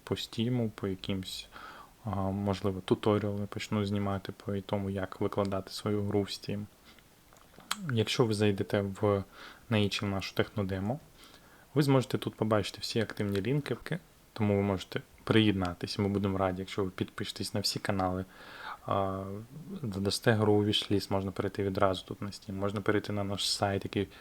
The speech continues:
присвячений грі. А, цілком зараз технодемо має таку в рамках, е, геймджему задачу, але в подальшому це все буде мінятись.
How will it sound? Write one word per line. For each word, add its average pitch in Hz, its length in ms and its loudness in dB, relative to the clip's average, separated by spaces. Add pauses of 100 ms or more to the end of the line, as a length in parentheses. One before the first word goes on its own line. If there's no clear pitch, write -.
(360)
присвячений 95 760 0
грі. 95 300 -2 (1040)
А, 98 400 4
цілком 120 360 4
зараз 104 280 4
технодемо 107 560 2
має 98 260 0
таку - 340 -8 (1080)
в 110 80 2
рамках, 92 680 4
е, 95 200 0 (1300)
геймджему 95 920 2 (100)
задачу, 101 680 0
але 107 380 4
в 92 100 -8
подальшому 135 560 4
це - 160 -2
все - 160 -4
буде 104 240 2
мінятись. 95 600 -2